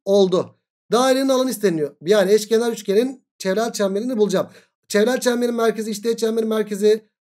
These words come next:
açı ortayların kesim noktası hepsi aynı nokta değil miydi? Evet. Sen buradan bir dik çizdiğinde bu altı altı olur. Çevrel çemberin merkezi tam bu yükseklik üzerinde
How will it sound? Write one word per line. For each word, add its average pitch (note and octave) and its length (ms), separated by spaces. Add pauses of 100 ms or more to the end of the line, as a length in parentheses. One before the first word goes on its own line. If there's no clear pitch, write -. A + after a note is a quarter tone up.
açı F3+ 240
ortayların A3 400
kesim G3+ 240
noktası G#3+ 280
hepsi G#3 160
aynı G#3+ 160
nokta G#3+ 240
değil A#3 140
miydi? G3 280 (100)
Evet. F#3 280 (220)
Sen G#3 260
buradan A3+ 300
bir B3 180
dik A#3+ 140
çizdiğinde G3 580
bu E3 220
altı F3 260
altı D3 260
olur. B3+ 220 (320)
Çevrel A#3+ 320
çemberin G#3 360
merkezi A3 420
tam A3+ 220
bu A3+ 60
yükseklik G#3+ 420
üzerinde F#3+ 380